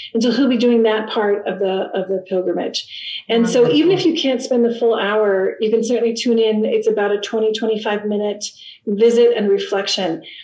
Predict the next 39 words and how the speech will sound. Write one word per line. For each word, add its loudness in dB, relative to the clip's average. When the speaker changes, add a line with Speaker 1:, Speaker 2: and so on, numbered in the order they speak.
Speaker 1:
And 4
then 4
on 2
Saturdays, 0
um, -2
it 2
is 2
a 4
live, 2
in 2
English, 0
we -4
have -2
a 0
live 0
adoration -4
from 2
one 4
of 2
the -2
chapels 0
in 2
Magdala -2
itself, -2
which 0
relates 2
to -2
what 4
we've 2
been -2
talking -6
about -2
during -2
the 0
week. 2
And 0
so 6
we'll 4
have, -2